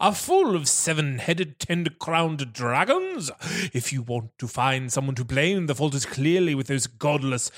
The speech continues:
fantasy authors and television producers, filling our young people's heads with rubbish and anti-religious propaganda. We must censor works like that hedonistic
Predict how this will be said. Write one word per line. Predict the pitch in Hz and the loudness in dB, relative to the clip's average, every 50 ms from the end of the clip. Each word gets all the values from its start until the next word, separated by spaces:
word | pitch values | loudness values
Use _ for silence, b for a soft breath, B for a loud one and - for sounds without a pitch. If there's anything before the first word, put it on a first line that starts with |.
| B 151 B | B -16 B
fantasy | - - - - 151 190 233 233 220 160 190 180 - - 165 156 | -12 -8 0 4 4 4 4 4 2 4 4 4 4 4 4 4
authors | 143 139 139 127 117 - - 123 120 117 123 | 4 4 2 2 -2 -4 -8 -8 -6 -4 -4
and | 143 156 147 | -4 -2 -2
television | - 196 226 269 262 254 240 240 254 240 190 | 0 2 4 4 4 2 0 -2 -4 -4 -4
producers, | 202 214 196 170 170 226 294 339 359 349 349 320 294 220 147 120 120 B B B B 190 B | -4 -4 -4 -2 -2 0 2 2 2 2 2 2 2 2 0 -2 -4 B B B B -8 B
filling | - - 160 180 180 170 151 143 135 131 131 | -2 2 4 4 4 4 2 0 -2 0 0
our | 127 120 120 120 123 | 2 2 4 4 2
young | 123 113 110 127 143 143 139 131 127 123 120 | 2 2 2 2 2 2 0 -2 -4 -4 -6
people's | 110 123 117 117 113 107 - - | -8 -10 -10 -10 -8 -8 -8 -6
heads | - 143 160 156 143 131 123 120 | -4 -4 -4 -4 -6 -10 -8 -8
with | 131 139 139 - | -6 -8 -6 -6
rubbish | 135 139 175 190 208 180 135 - - - - B B B B B | -4 -4 -2 -2 -2 -2 -2 -4 -8 -10 -12 B B B B B
and | - 127 127 120 | -4 -2 2 4
anti-religious | 135 139 139 127 135 123 117 110 110 110 113 113 135 151 139 127 127 139 - - - - - | 4 4 2 0 0 0 0 0 0 0 0 2 0 0 0 -2 -8 -10 -10 -10 -10 -10 -10
propaganda. | - - 180 156 - 160 127 107 110 110 107 104 101 90 - - - B B B B 175 135 | -2 0 0 2 2 0 -2 -2 -2 -4 -6 -8 -12 -12 -14 -14 -18 B B B B -10 -2
We | - 139 165 | 0 2 2
must | 190 202 - - - | 2 2 2 2 2
censor | 226 285 277 262 254 - 269 226 | 2 2 2 2 2 2 2 4
works | 208 233 247 247 226 - - - - | 4 4 4 2 2 -2 -2 -2 0
like | 202 214 214 196 190 151 139 143 | 2 4 4 4 2 0 -2 0
that | 170 156 147 - | 0 0 0 -2
hedonistic | - - 214 208 208 196 170 156 165 160 156 139 - - 160 156 - | -4 -4 0 2 2 2 2 2 2 2 2 0 0 -2 -4 -6 -6